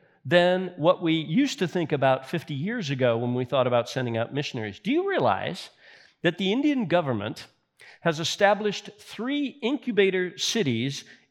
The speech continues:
in India for foreigners, Westerners, whoever wants to come, to come to begin to develop ideas for business in India, and they'll give you a five-year visa,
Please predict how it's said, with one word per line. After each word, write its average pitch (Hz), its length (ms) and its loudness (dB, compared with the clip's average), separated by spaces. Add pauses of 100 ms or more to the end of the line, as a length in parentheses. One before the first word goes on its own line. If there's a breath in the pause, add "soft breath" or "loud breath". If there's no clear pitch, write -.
in 247 400 2 (200)
India 135 580 0 (180 soft breath)
for 196 540 0 (160)
foreigners, 196 920 4
Westerners, 180 840 0
whoever 233 520 6
wants 175 400 0
to - 120 -8
come, 127 580 2 (320 loud breath)
to 175 100 -2
come 294 420 2
to 220 120 -4
begin 196 480 2
to 185 180 -8
develop 165 640 2 (680)
ideas 185 680 4
for 135 320 -2
business 147 880 0
in 151 160 2
India, 156 640 0 (540 loud breath)
and 180 160 6
they'll 180 140 6
give 233 180 -2
you 214 100 2
a 156 60 4
five-year 254 600 2
visa, 175 640 -2